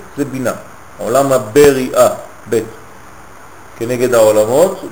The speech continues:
בריאה זה בינה, אצילות זה חוכמה. זאת אומרת שאצילות ובריאה, הם הולכים ביחד. אצילות זה השורש, בריאה זה כבר הלבוש הראשון.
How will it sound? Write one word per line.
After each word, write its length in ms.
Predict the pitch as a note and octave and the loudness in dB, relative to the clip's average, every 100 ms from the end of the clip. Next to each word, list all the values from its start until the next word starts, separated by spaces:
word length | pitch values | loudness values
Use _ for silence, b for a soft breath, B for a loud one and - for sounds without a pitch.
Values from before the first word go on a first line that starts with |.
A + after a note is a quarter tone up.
| - | -12
בריאה 520 | A#2 A#2+ A#2 D3 C3 - - G#2 | -8 -4 2 4 6 2 -4 -8
זה 100 | A#2 | -8
בינה, 460 | G#2 A2+ C3+ F3 - - - - - A#2+ | -8 -4 0 0 -4 -12 -20 -18 -8 -8
אצילות 500 | - C3+ C3+ F3+ F#3+ | -8 -6 0 0 -2
זה 80 | C#3 C#3+ | -6 -8
חוכמה. 320 | C3 C3+ G#2+ - - - - - - - - - - - - - - | -8 -6 -6 -8 -20 -20 -20 -20 -20 -20 -20 -20 -20 -20 -20 -20 -14
זאת 160 | A2 A2 | -12 -8
אומרת 320 | C3 C#3+ C#3 | -4 -2 -2
שאצילות 640 | B2+ A#2+ - C#3 D#3 D#3 A#2+ | -4 -6 -4 -2 2 2 2
ובריאה, 800 | C#3 C3+ A2 A2 A2+ A2+ D3 F3+ - - - - - - - - - - - - - | 4 4 2 -2 0 2 4 2 -4 -16 -20 -20 -20 -20 -20 -20 -20 -20 -20 -18 -6
הם 140 | C#3 C#3+ | -4 -2
הולכים 320 | C#3 D#3+ D3 | -4 -4 2
ביחד. 420 | D3+ D3+ C3 G2 - - - - - - - - - G#2+ | 6 4 2 -4 -6 -18 -20 -20 -20 -20 -20 -20 -14 -12
אצילות 520 | G#2 C3 D3 D#3 C3+ A2 | -12 -6 2 2 2 0
זה 240 | A#2+ A2 | 2 2
השורש, 640 | G#2+ - D3+ F3+ G3+ G3 - A#2+ | 0 0 2 4 0 -4 -14 -10
בריאה 420 | C3 C3 E3 D#3 | -4 2 2 2
זה 80 | D3 | -2
כבר 220 | C3+ C#3 | 0 2
הלבוש 420 | C3+ C#3 D3+ D#3 | 2 0 -2 -2
הראשון. 420 | C#3+ B2+ C#3 G#2+ | -4 -2 -4 -4